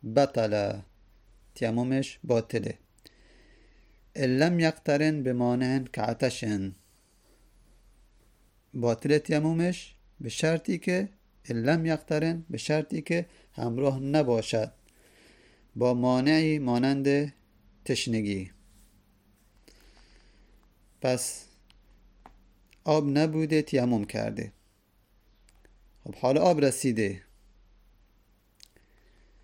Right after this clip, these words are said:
هنوز نماز نخونده باهاش، آب رسید و به این آب هم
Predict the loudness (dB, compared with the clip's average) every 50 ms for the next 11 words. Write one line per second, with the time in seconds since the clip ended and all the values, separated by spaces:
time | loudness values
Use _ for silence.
0 | _ _ _ _ _ _ 0 2 4 4 4 4 2 4 4 4 4 4 4 2
1 | 2 2 0 0 2 2 2 0 0 -2 -4 -6 -6 -10 -14 -4 -2 0 0 2
2 | 2 0 0 0 -4 -8 -10 -12 _ _ _ _ _ _ _ _ _ _ _ _
3 | _ _ _ _ _ _ _ _ _ _ _ _ _ _ _ _ _ -20 _ _
4 | _ -20 _ -20 -20 _ _ _ _ _ -8 -2 0 2 4 4 4 2 0 0
5 | -4 -8 -14 -20 _ _ _ _ _ -20 _ _ _ _ _ _ _ _ _ _
6 | _ _ _ _ _ _ _ _ _ _ _ -20 _ _ _ _ _ _ _ _
7 | _ _ _ _ _ _ _ -20 -20 -20 -20 -14 -12 -4 0 0 2 4 4 4
8 | 2 2 2 2 2 2 2 2 0 0 0 0 0 0 -2